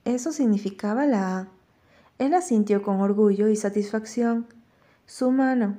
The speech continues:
por favor, señorita Darry", me pidió en un tono caballeroso y masculino,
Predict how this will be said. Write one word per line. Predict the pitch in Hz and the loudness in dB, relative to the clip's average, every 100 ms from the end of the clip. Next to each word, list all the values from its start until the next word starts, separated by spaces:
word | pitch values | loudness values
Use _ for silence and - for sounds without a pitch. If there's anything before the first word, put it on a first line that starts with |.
| - | 0
por | 254 | 0
favor, | 277 330 226 190 196 | 4 2 4 2 0
señorita | 196 190 190 185 190 185 | -4 -2 0 -2 -2 -2
Darry", | 185 185 185 240 294 - _ _ _ - | 0 -2 -2 -4 -6 -16 _ _ _ -6
me | 233 | -2
pidió | 226 254 247 254 285 | 0 -2 0 0 0
en | 330 | 2
un | 233 202 | 2 2
tono | 202 190 185 | 0 -2 -4
caballeroso | 185 185 185 226 226 208 233 | -4 -2 0 2 2 0 0
y | |
masculino, | 220 214 - 233 240 233 196 | 0 0 0 0 2 0 -2